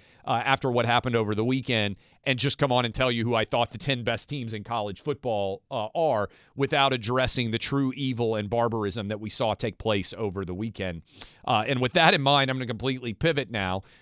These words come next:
uh, and say I hope that all of you will do everything you can to continue to support Israel and to continue to fight for good in the face of evil. And, uh, and certainly, uh,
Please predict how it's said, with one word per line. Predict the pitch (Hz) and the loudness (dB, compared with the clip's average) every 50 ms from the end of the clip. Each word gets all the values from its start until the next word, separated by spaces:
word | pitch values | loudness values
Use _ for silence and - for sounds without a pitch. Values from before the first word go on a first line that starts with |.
| _ _ - | _ _ -2
uh, | 131 117 107 104 104 113 - | 2 2 4 2 2 0 -2
and | 127 123 113 | -4 -4 -2
say | - 135 123 117 117 117 117 - | 0 2 2 4 2 2 0 0
I | 123 123 | -2 0
hope | 107 135 147 143 - | 0 0 0 0 0
that | 147 131 127 | 0 0 2
all | 127 123 120 120 | 2 2 2 0
of | 98 104 | 0 -2
you | 117 117 120 | -4 -2 -2
will | 117 117 | -2 -2
do | 101 110 117 110 117 | -2 -2 -2 0 0
everything | 123 113 120 113 110 127 113 104 | 0 0 0 -2 -2 -4 -4 -4
you | 101 101 | -4 -6
can | - - 131 120 117 117 107 | -4 -2 -2 -2 0 -2 -2
to | 107 | -4
continue | - 120 92 - 127 117 113 | -4 -6 -4 -4 -4 -4 -4
to | 107 101 | -4 -6
support | - - - 113 113 104 107 | -8 -10 -6 -2 0 2 2
Israel | 127 120 117 131 127 123 120 110 - - - - - | 2 2 2 2 2 2 2 0 -4 -10 -20 -12 -4
and | - 127 117 | -2 0 0
to | 117 - | 0 -2
continue | - 117 110 - 139 123 120 113 | -2 -4 -2 -2 -2 0 0 -2
to | 110 - | -2 0
fight | - 117 110 113 - | 2 2 2 2 0
for | - - 131 113 110 | -2 -2 0 0 0
good | 95 113 127 120 120 113 113 | 0 0 2 2 2 2 0
in | - 123 117 110 | -2 -4 -4 -2
the | 113 | -4
face | - - 127 117 110 98 - 110 | -2 -2 -2 -2 -2 -2 -4 -4
of | 104 98 92 | -4 -6 -6
evil. | - 135 143 139 123 120 123 123 113 - - - _ _ _ | -6 -6 -6 -4 -4 -2 -4 -4 -6 -8 -14 -20 _ _ _
And, | - 131 117 110 110 113 113 107 | 0 2 2 4 2 2 0 -2
uh, | 107 110 107 104 104 101 - - | 0 2 2 2 2 0 0 -2
and | 127 110 110 | -2 0 0
certainly, | - - 143 131 123 120 127 117 110 107 101 95 - - - - _ _ - - | 2 2 2 2 0 -2 -2 -2 0 0 -2 -2 -6 -12 -20 -20 _ _ -8 -4
uh, | 113 110 107 104 98 95 92 | -2 0 0 0 0 -2 -4